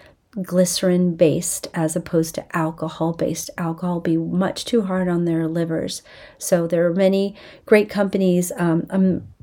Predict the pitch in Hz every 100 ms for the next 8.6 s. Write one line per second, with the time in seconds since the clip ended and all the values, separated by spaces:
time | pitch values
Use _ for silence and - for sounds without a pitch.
0 | - 220 254 277 - 302 262 - 226 220
1 | - 190 - - 190 190 185 180 - -
2 | 180 180 175 170 208 214 175 - 180 175
3 | 170 170 190 202 190 185 196 202 208 180
4 | 170 - - 170 170 180 170 - - -
5 | - _ - 190 175 196 185 180 180 175
6 | 165 - 170 - 175 180 175 170 180 165
7 | 165 160 - 175 170 170 180 170 165 175
8 | - 165 165 165 160